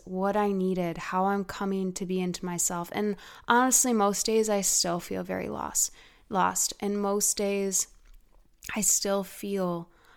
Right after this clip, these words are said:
a lot of pain. But my biggest lesson,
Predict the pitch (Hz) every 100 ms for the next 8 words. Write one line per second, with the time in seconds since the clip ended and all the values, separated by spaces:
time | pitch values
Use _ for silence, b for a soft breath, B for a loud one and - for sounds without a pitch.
0 | b 190 190 180 175 170 - 185 170 175
1 | 196 196 190 185 185 208 220 226 220 180
2 | 170 170 180 175 185 170 170 180